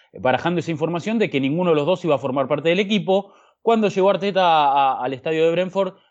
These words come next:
lógicamente atendió a los medios, como corresponde, es, es, es, es parte de su trabajo de, de entrenador de Premier League, eh, y sus declaraciones también fueron, eh,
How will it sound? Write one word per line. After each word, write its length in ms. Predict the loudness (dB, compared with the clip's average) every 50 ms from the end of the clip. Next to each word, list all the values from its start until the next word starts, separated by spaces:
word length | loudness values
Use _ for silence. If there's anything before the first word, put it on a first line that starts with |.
| _ -8
lógicamente 520 | -6 -6 -6 -4 -2 -2 -2 0 0 0
atendió 300 | 0 0 0 0 0 2
a 20 |
los 100 | 2 2
medios, 320 | 0 0 0 0 0 0 -2
como 180 | -2 -6 -6 -4
corresponde, 800 | -4 -4 -4 -2 0 0 0 2 2 2 4 4 4 4 2 -2
es, 120 | -4 -6
es, 200 | -8 -8 -8 -8 -6
es, 220 | -8 -8 -8 -6 -8
es 120 | -8 -4 -2
parte 260 | 0 0 0 0 -2
de 80 | -2
su 140 | -2 -4 -4
trabajo 560 | 0 2 2 2 2 0 -2 -4 -6 -6 -6 -12 _ _ _ _
de, 240 | -8 -6 -6 -4 -4
de 100 | -4 -4
entrenador 400 | -4 -4 -4 -2 0 0 0 0
de 120 | 0 -2
Premier 300 | -2 -2 -2 -2 0 0
League, 340 | 2 0 0 0 -4 -10 -14 _ _ _ _ _
eh, 440 | -6 -2 0 2 2 2 2 -2 -4 -8
y 500 | -6 -4 -4 -2 -2 -2 0 0 0 -2
sus 160 | -2 -2 -4
declaraciones 580 | -4 -2 0 2 2 2 0 0 -2 -2 -2
también 880 | -2 -4 -4 -2 0 0 0 0 -2 -4 -4 -6 -6 -6 -6 -6 -6 -6
fueron, 600 | -2 0 2 2 2 2 0 -2 -4 -6 -6 -4 0
eh, 600 | 2 4 4 4 4 4 4 2 0 -2 -4 _